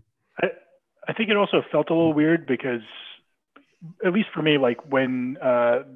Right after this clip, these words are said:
the, the officer pulled Milner over, it felt like it was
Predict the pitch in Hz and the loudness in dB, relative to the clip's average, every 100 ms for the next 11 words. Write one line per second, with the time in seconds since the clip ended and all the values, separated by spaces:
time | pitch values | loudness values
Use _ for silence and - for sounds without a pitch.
0 | 127 131 _ _ _ _ _ 156 135 139 | -10 -10 _ _ _ _ _ 0 6 6
1 | 139 - 127 127 - _ _ _ _ _ | 4 -2 -4 -4 -10 _ _ _ _ _
2 | _ - 151 139 139 135 120 117 117 120 | _ 2 2 4 2 2 2 2 0 -2
3 | - _ _ _ _ _ _ _ 143 190 | -4 _ _ _ _ _ _ _ 0 4
4 | 196 185 190 143 | 6 6 4 0